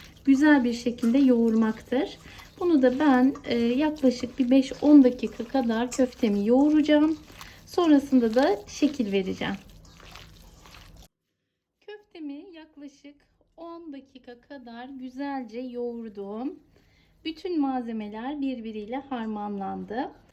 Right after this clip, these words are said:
Şimdi de ceviz büyüklüğünde köfteden parçalar alıyorum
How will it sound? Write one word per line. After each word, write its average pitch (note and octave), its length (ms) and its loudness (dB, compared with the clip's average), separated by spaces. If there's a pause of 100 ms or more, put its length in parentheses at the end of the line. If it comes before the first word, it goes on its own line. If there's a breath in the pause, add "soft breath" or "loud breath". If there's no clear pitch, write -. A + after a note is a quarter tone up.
(240 soft breath)
Şimdi C#4+ 480 2
de D4 340 4 (340 loud breath)
ceviz F#4 360 2
büyüklüğünde B3 960 0 (340 soft breath)
köfteden A#3+ 560 -2
parçalar A#3+ 640 0
alıyorum D#4 720 2